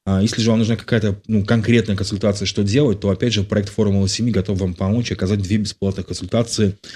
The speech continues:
Ссылка на эти консультации в описании к этому эфиру.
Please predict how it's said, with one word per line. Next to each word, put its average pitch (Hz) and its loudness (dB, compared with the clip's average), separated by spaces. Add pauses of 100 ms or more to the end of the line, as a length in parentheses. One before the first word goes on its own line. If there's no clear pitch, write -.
(100)
Ссылка 151 4
на 107 2
эти 104 0
консультации 107 -2
в 95 -2
описании 104 -2
к - -8
этому 87 -4 (200)
эфиру. 123 0